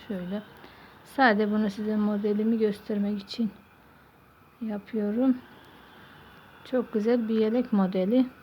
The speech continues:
Yazlık, mevsimlik. Çok güzel. Bol fıstıklı. Şimdi hanımlar, şöyle ikinci sıramıza geçtiğimizde de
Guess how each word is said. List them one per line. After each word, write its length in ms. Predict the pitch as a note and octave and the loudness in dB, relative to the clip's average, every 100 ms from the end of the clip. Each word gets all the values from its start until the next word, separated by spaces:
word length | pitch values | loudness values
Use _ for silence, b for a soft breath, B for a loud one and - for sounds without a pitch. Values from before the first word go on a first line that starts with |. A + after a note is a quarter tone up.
| - - - B B B B B | -20 -20 -20 B B B B B
Yazlık, 580 | A#3+ B3 A#3+ A#3+ A#3+ - - - - | 2 4 4 0 -4 -8 -10 -20 -6
mevsimlik. 760 | G#3 G#3 - G#3+ A3 B3 - - - - - | -2 -2 0 2 2 0 -6 -16 -20 -20 -10
Çok 200 | C4 C4 | -8 -4
güzel. 200 | G3+ F#3 - - - B B - - | -6 -6 -10 -20 -20 B B -14 0
Bol 160 | B3+ | 2
fıstıklı. 640 | C4 B3 - - G3 F#3+ F#3+ - - - - - - - - - - - - - - - - - - - - - - - | 4 0 -2 -4 -2 -2 -4 -8 -18 -18 -18 -18 -18 -18 -18 -18 -18 -18 -18 -18 -18 -16 -18 -18 -18 -18 -18 -18 -12 -4
Şimdi 300 | C#4+ C#4+ G3 | 2 4 6
hanımlar, 580 | F#3 A3+ A3+ G3 F#3+ G3 | 4 4 4 4 4 2
şöyle 420 | G3 A#3+ G#3 A3+ | 0 0 0 2
ikinci 360 | G#3+ - G#3+ A#3+ | 0 -2 -2 -2
sıramıza 560 | - G3 F#3 F3+ G3 F#3 | -2 0 0 0 -2 -4
geçtiğimizde 880 | A3 A3 - G3 F3+ F#3 F#3 G3+ | 0 -2 -2 -4 -2 -2 -2 -2
de 140 | G3 | -2